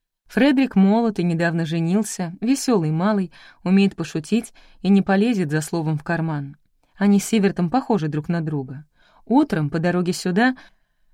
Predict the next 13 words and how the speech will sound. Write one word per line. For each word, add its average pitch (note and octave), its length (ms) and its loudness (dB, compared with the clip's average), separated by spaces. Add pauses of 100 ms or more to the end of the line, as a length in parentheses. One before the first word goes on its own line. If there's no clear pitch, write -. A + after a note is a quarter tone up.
(120)
Фредерик G#3 460 2
заходил F#3 440 2
к - 60 -8
своему F#3 320 2
ближайшему F3+ 600 -2
соседу F#3 500 -2
Аронсону E3 680 -2
в D3 60 -4
Великое D3+ 580 -4 (360)
и G3 80 0
сейчас D4 360 0
поглощён E3+ 520 -2
тем, A#3+ 340 -2